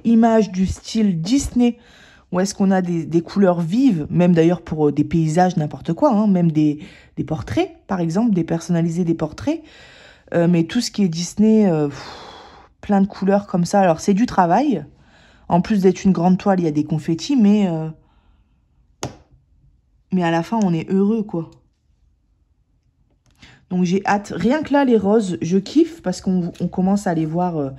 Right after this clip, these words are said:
se former. Mais alors, quand je vais arriver dans le bas de l'image avec, euh, la vaisselle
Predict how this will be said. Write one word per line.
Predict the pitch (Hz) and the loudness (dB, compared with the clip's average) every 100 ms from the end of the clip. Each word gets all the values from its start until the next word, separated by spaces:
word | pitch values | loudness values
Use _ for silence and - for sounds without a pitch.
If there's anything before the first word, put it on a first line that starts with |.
| - - _ | -18 -20 _
se | - 208 | -4 -2
former. | 208 185 180 226 - _ - _ _ - | 0 -2 0 -2 -6 _ -20 _ _ -2
Mais | 190 | 2
alors, | 196 196 202 | 4 2 2
quand | 214 | 0
je | 190 | 2
vais | 190 | 0
arriver | 190 190 190 196 | 0 0 0 0
dans | 185 | 0
le | 180 170 | 0 0
bas | 165 175 | 0 0
de | |
l'image | 175 185 180 180 175 | 0 0 0 -2 -2
avec, | 170 165 165 - | -2 -2 -4 -4
euh, | 156 | -2
la | 160 165 | -2 -2
vaisselle | 185 - 202 190 165 | -4 -2 -4 -2 -4